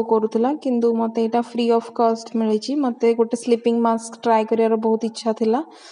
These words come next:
ତ ମୁଁ ସେଥିପାଇଁ ଏଇଟା ଅର୍ଡର କରିଥିଲି। ମୁଁ ଏବେ ଯାଏଁ ୟୁଜ୍ କରିବା ଷ୍ଟାର୍ଟ କରିନି। ଯଦି ଆପଣ ଚାହିଁବେ, ତାହେଲେ ମୁଁ ସେ ପ୍ରଡକ୍ଟକୁ ୟୁଜ୍ କରିକି ତାର ରିଭ୍ୟୁ ଭିଡ଼ିଓ ବି ଦେବି। ନେକ୍ସଟ ମୁଁ ଅର୍ଡର କରିଥିଲି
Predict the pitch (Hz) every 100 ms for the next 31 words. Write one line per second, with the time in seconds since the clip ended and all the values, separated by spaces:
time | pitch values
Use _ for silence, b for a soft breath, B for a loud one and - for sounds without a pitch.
0 | B - 233 226 226 226 226 226 226 220
1 | 226 220 214 220 214 226 214 214 220 220
2 | 285 - B B B 233 226 226 226 226
3 | 226 226 233 233 240 - 240 233 240 -
4 | 233 220 220 - 233 226 220 311 269 233
5 | 226 226 233 240 233 220 214 233 247 247
6 | 220 220 226 226 226 226 220 208 214 _
7 | - 226 220 220 214 - 220 214 220 214
8 | 214 220 226 214 226 233 233 208 214 214
9 | 302 415 B B B - 220 214 214 311
10 | - - _ _ - 254 254 247 - -
11 | 269 269 254 254 254 247 247 254 247 254